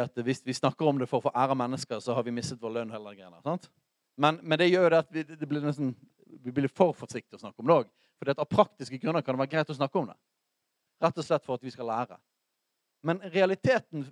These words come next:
for meg er, i dag for eksempel, ok, jeg skal faste i tre dager nå. Det er veldig merkelig, for at jeg pleier jo å spise frokost ganske sent. Så eff-,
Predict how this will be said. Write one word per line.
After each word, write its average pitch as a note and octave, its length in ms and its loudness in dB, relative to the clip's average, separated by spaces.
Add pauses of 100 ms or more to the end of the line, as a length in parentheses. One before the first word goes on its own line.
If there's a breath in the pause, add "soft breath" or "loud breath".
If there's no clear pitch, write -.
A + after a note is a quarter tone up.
(120)
for F3 140 -2
meg C3 260 -2
er, G#2 80 -8
i G3 120 -2
dag F3+ 280 6
for A2+ 140 -12
eksempel, F#2+ 320 -14
ok, - 80 -4 (580)
jeg D#3 80 -8
skal - 140 -8
faste F#3 260 2
i - 60 -18
tre D3 180 0
dager G#2+ 220 -4
nå. F2 80 -20 (3000)
Det G#3+ 140 2
er G#3 80 -8
veldig C4 200 2
merkelig, G3+ 400 -2
for D3+ 140 -4
at A3+ 80 -2
jeg B3+ 80 -2
pleier C#3 320 -2
jo F#3 80 2
å - 20 -12
spise - 380 -12
frokost B2+ 340 -12
ganske C3 300 -10
sent. - 540 -8 (2250)
Så F3+ 200 4 (320)
eff-, - 260 0